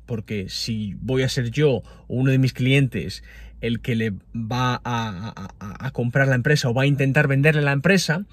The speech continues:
estas son las cosas que nosotros vemos y nosotros ahondamos, y las preguntas, eh, punzantes que yo les voy a, que yo le voy a hacer. Yo le voy a hacer si ha sacado algún dividendo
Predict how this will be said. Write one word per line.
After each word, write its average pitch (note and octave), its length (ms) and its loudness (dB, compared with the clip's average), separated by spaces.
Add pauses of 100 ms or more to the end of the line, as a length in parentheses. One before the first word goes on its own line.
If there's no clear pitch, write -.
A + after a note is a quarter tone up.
(280)
estas D3 240 2
son D3+ 100 2
las C3+ 120 -2
cosas E3+ 420 -2
que C#3 120 0
nosotros C#3 600 -2 (300)
vemos D3 460 2
y A#2+ 40 -2
nosotros A#2 340 -2
ahondamos, B2 580 2
y - 60 -8
las A2+ 120 -4
preguntas, C3+ 800 0 (320)
eh, G#2 420 -4 (300)
punzantes D3+ 800 4
que C3 120 0
yo B2+ 100 2
les B2 160 0
voy A2+ 160 0
a, A2 80 -6
que C3 120 -4
yo B2 100 0
le B2+ 80 2
voy A#2 160 0
a G#2+ 40 -2
hacer. - 320 -2 (280)
Yo G#2+ 80 -6
le G#2+ 60 -2
voy A2 80 -2
a G#2+ 60 -2
hacer B2+ 180 -2
si A#2 200 -4
ha A2 180 -2
sacado B2+ 420 -4
algún B2+ 220 0
dividendo B2+ 580 2